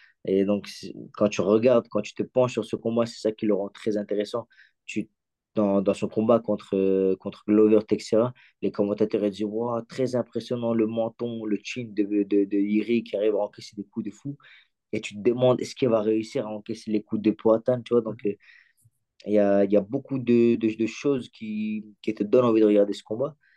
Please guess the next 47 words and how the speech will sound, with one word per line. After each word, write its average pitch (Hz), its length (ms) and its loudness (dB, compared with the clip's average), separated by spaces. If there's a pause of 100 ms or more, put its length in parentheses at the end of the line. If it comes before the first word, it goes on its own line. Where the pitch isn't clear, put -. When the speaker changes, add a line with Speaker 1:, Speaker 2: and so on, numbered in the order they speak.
(140)
Speaker 1:
Et, 101 360 0
et - 40 0
j'ai 101 200 2
hâte 113 220 2
de 107 80 2
voir 107 240 2 (120)
qui 135 160 -8
frappe 113 340 -8
le 113 80 -2
plus - 120 -10
fort 113 240 4
des 120 120 6
deux. 127 180 2 (140)
Parce - 160 -4
que, - 80 -4
tu 107 140 0
vois, 107 280 6
euh, 95 320 -2
il 95 200 -8
a 90 40 -8
une 92 120 -16
moins 110 300 2
grande 110 300 2
allonge 107 460 -2 (400)
que - 120 -8
Iri. 113 540 -2 (360)
C'est - 140 -20
la 92 100 -6
première 110 300 -2
fois 113 180 2
qu'il, 101 300 -2
qu'il - 180 -12
vient 113 220 4
dans 107 120 2
cette 104 200 -6
catégorie. 107 540 2
Donc, 101 160 -6 (260)
il 101 100 -4
va 104 120 2
être - 220 -8
face 123 320 -4
à 107 80 -6
un 104 160 -2
géant 117 440 0
comme 120 300 -4
lui. 127 140 -8 (340)
Speaker 2:
Mhm. 135 260 -8